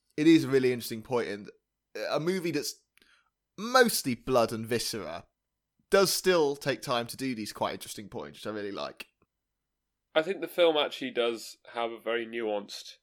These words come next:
Speaker 2: a nuanced statement about the role of religion in, in these kind of stories, in, like, vampire stories.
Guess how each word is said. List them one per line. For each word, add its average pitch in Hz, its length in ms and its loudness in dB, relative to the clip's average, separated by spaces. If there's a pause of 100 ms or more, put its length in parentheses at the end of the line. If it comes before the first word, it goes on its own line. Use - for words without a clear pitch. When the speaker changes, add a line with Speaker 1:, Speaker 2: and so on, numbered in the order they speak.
(440)
Speaker 2:
a 117 60 -2
nuanced 117 400 -2
statement 107 520 -2
about 98 640 -2
the 117 100 -4
role 107 300 -2
of 98 100 -6
religion 104 600 -6 (360)
in, 110 360 0 (840)
in 117 260 0
these 117 260 -2
kind 117 360 -2
of 107 160 -4 (260)
stories, 127 580 -4
in, 113 80 -4
like, - 140 -8
vampire 117 400 -4
stories. 139 560 -8